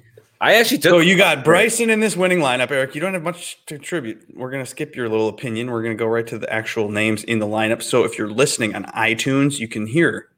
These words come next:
Speaker 2: who is in it. Bryson, of course, the winner of the tournament.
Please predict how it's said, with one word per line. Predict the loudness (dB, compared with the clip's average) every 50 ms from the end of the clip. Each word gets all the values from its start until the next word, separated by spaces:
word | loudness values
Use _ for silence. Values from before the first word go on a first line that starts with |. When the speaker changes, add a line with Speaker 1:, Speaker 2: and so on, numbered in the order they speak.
| _ _
Speaker 2:
who | -6 -2 -2
is | 0 0
in | 0 0 -2
it. | -4 -8 -12 _ _ _ _
Bryson, | -8 0 2 4 4 4 2 -2 -4 -6
of | -10 -10
course, | -8 -8 -6 -6 -6 -6 -6 -10 -10 _ _
the | -6 -2
winner | 0 2 2 2 0
of | -2 -4
the | -6
tournament. | -10 -10 -10 -10 -10 -6 -4 -4 -4